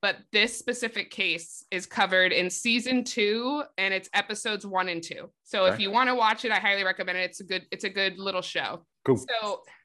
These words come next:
Speaker 1: Nancy Benoit was married right out of high school to a man named Jim Dowse. Jim was a huge wrestling fan, so he got Nancy really into wrestling as well,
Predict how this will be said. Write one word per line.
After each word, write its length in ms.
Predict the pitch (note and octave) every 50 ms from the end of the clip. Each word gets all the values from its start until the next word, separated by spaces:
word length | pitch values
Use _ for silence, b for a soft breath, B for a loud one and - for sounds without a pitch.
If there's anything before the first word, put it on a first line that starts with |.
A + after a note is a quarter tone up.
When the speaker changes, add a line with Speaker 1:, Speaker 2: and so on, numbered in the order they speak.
| _ _ _ -
Speaker 1:
Nancy 540 | A3+ A#3 A3+ A#3 B3 C#4+ D#4+ D#4+ - D#4+ D#4+
Benoit 680 | D#4+ C#4+ C#4+ C4 A3+ F#3+ F3 E3+ D#3+ D#3+ F3+ A3+ A3+ - _ _ _ -
was 560 | A3 G#3 G3 G3+ G3 G3 G3 G3 F#3+ F#3+ - - -
married 460 | G#3+ G3+ G#3 G3+ G#3 G#3 G3 G3+ F#3+
right 200 | F#3 F3+ E3+ F#3+
out 140 | G3+ A3 C4
of 80 | D4
high 180 | C#4+ - G3+ F#3
school 520 | E3+ - - - D#3+ D3+ F3 A#3 C#4+ D4+ - _ _ -
to 140 | - - A3+
a 60 | G#3+
man 360 | G3+ G3+ G3 G3 G3 G3 G3+
named 380 | G3 G3 F#3+ F#3+ F#3+ F#3+ F3+ - - _ _ - F#3+
Jim 500 | - - - G#3 G#3 G#3 G#3 A3 A3+ A#3 A#3+ - _ - E3+ E3
Dowse. 640 | - F#3 F#3 E3 D3 A3 A#3+ - - - - - _ _ _ - - E3+
Jim 420 | - A3+ A#3+ C4 D#4 C#4+ B3+ B3
was 180 | B3 A#3 G#3+ G#3
a 40 |
huge 400 | G3 - - - A#3 B3+ C4 -
wrestling 420 | G3 G3+ G#3+ A3 - - F3+ E3 E3+
fan, 360 | E3 F3 D#3+ C#3+ C#3 D3+ E3+
so 180 | E3+ - G3+ F#3
he 180 | - G#3 G3
got 300 | F#3+ G#3 G3 F3+ D#3 -
Nancy 560 | G3 F#3+ F#3+ G3 G#3 A#3 B3+ B3+ - A3 F#3+
really 280 | F3 F3 F3 F3 F3+ F3+
into 220 | F3+ F3 F3 -
wrestling 420 | F#3 F3+ E3 E3 - - F3 D#3+ D3+
as 140 | D#3 D3+ -
well, 420 | F#3 F#3+ F3 D3+ D3+ E3+ G#3 -